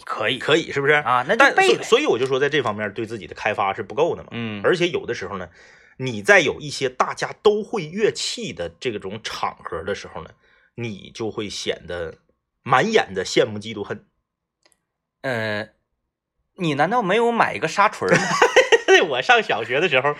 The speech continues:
Speaker 1: 沙锤儿。
Speaker 2: 在我们学校鼓，鼓乐队儿，我就是负责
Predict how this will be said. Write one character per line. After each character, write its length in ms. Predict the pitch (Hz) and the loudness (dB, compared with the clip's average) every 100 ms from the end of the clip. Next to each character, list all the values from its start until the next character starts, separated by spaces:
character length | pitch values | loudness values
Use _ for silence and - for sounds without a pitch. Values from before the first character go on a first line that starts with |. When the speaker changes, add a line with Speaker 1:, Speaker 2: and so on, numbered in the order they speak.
| - - | -8 4
Speaker 1:
沙 160 | 233 | 6
锤 0 | |
儿。 20 | |
Speaker 2:
在 20 | 190 | 8
我 60 | |
们 140 | 160 156 | 6 6
学 120 | 160 | 6
校 200 | 208 190 | 6 6
鼓， 180 | 156 143 | 2 -12
鼓 220 | - 135 | -2 2
乐 80 | 185 | 8
队 80 | 220 | 8
儿， 160 | 196 - | 8 4
我 120 | 117 | 0
就 140 | 175 | 0
是 180 | 165 202 | 2 0
负 180 | 202 202 | 0 2
责 220 | 165 | 4